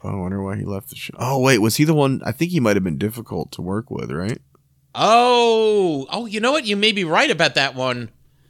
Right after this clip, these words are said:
Speaker 1: Oh, I think, I think I do remember hearing something about that, where he might have been a little difficult or
Speaker 2: It's
Speaker 1: weird.
Speaker 2: quite po-, qu-, quite possible. <laughs> You know, like,
Speaker 1: He needed
Speaker 2: wait.
Speaker 1: Dharma to calm him down over there.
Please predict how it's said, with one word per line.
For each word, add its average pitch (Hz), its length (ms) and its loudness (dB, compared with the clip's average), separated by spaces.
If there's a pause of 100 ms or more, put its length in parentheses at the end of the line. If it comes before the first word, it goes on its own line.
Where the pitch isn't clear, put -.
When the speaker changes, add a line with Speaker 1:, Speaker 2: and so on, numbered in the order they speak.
(360)
Speaker 1:
Oh, 104 300 -8
I - 100 -12
think, 127 320 -4
I 117 80 0
think 190 240 2
I 127 120 6
do 123 200 4
remember 113 320 4
hearing 107 260 2
something 87 240 -2
about 101 240 0
that, 101 200 0
where 104 100 0
he 117 120 2
might 117 160 4
have 110 100 2
been 107 120 2
a 107 40 0
little 110 180 4
difficult 104 640 0
or 82 280 -2 (220)
Speaker 2:
It's 104 240 -2
Speaker 1:
weird. 123 100 2
Speaker 2:
quite 104 180 -2
po-, - 100 -12 (220)
qu-, - 200 -4 (180)
quite 208 240 2
possible. 151 500 -2
<laughs> - 20 -4
You 135 100 -4
know, 165 60 -2
like, 143 260 -2 (280)
Speaker 1:
He - 120 6
needed 117 200 6
Speaker 2:
wait. - 100 6
Speaker 1:
Dharma 131 260 6
to 98 80 0
calm 110 260 0
him 98 100 -2
down 131 260 0
over 78 180 -4
there. 65 200 -8